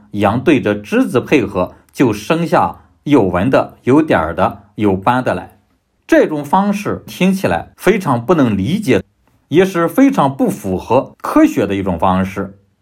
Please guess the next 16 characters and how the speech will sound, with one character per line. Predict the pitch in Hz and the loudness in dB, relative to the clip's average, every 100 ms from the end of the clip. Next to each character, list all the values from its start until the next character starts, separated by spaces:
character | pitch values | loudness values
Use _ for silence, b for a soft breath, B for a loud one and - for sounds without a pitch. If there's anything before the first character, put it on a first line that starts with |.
| _ _ | _ _
但 | 151 | -2
是 | 135 | -2
我 | 101 104 | -2 -2
们 | 117 | -2
看 | - 110 | -2 -2
到， | 101 87 - _ - | 0 -2 -6 _ -20
上 | - 240 180 | -4 0 0
帝 | 147 156 | 0 -4
就 | 156 - - | -2 2 2
是 | 156 - | 2 -2
借 | 139 - 381 131 | -4 2 2 2
着 | 120 | 0
超 | - - 214 | -4 -2 0
科 | 202 - 233 | 0 2 0
学 | 190 113 82 | 2 -4 0
的、 | 95 104 - | -2 -2 -6